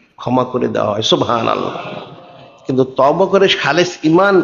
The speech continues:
এনে সে যখন আমলে সলে করে, খালিসভাবে ইস্তেগফার তওবা করে, তখন যিনি খলিক, যিনি মালিক, যিনি রব, মহান আল্লাহ পাক, তিনি ইরশাদ মোবারক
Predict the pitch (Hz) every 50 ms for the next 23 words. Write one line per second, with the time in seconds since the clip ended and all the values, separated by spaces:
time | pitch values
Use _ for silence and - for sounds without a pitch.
0 | - - 151 170 175 165 127 107 101 - - 147 131 156 156 165 151 - - 117
1 | 127 131 143 143 143 147 - - - 131 123 127 127 127 - - 131 131 131 -
2 | - - - - 131 156 170 165 143 123 120 123 123 135 143 127 - - - _
3 | _ _ _ _ - 143 139 - - - 165 165 - - - 156 160 - - -
4 | 120 123 135 139 - 147 - - - 143 160 - 57 - - - - - - _
5 | _ 131 139 127 117 127 160 160 165 160 160 - 151 139 143 151 156 151 147 127
6 | 110 107 117 143 143 143 131 120 127 123 131 131 147 147 139 123 113 113 131 143
7 | 143 139 123 127 139 143 131 120 117 131 131 135 127 127 127 127 127 139 139 143
8 | - - - 135 143 147 156 135 - - - - - - _ - - 139 - -
9 | - - 131 135 135 127 127 - 139 139